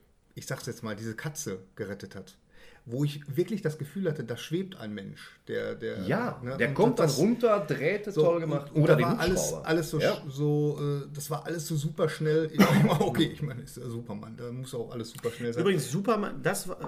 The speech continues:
Speaker 3: äh, der, der, der zweite Knackpunkt fand ich, also für, für mich persönlich, die, dass die rote, äh, Unterhose fehlte.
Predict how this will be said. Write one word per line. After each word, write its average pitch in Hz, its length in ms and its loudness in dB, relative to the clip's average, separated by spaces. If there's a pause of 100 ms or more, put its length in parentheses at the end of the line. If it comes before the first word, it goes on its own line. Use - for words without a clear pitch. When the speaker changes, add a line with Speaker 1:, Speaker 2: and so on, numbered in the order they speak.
(200)
Speaker 3:
äh, 143 40 -6
der, 143 160 -4
der, 131 160 -2
der 123 220 -2
zweite 175 320 -4
Knackpunkt 175 460 -4
fand 147 140 -2
ich, 143 120 -4
also 120 180 -8 (160)
für, - 240 -12
für 123 140 -8
mich 190 180 -2
persönlich, 139 400 0
die, - 260 -10
dass 120 180 -4
die 113 100 -8
rote, 113 300 -8
äh, 113 180 -6
Unterhose 170 480 -4
fehlte. 151 300 -2